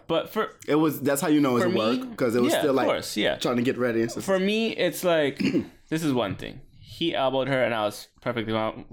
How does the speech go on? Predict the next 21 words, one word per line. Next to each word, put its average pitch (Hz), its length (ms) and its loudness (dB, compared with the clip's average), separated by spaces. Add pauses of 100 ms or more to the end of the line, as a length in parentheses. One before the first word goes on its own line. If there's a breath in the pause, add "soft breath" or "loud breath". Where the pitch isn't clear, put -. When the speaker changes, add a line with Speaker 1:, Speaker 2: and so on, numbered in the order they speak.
Speaker 2:
He 151 180 2
Speaker 1:
elbowed 147 360 2
Speaker 2:
elbowed 117 100 2
Speaker 1:
him, 147 220 0
Speaker 2:
him. 113 100 -4 (440 loud breath)
Speaker 1:
and 131 160 -2
I 127 80 2
was 123 100 -2
perfectly 135 300 -2
fine 123 200 -2
with 131 120 0
that. 139 300 0 (100)
Speaker 2:
Yeah. 104 100 -10 (640)
Speaker 1:
Michael 123 340 -2
Cole, 73 400 -4 (1120 soft breath)
when 113 580 -2 (120)
you 120 240 2
<coughs> - 0 -
see 156 560 0 (680)
an 113 120 -2
elbow 110 580 -2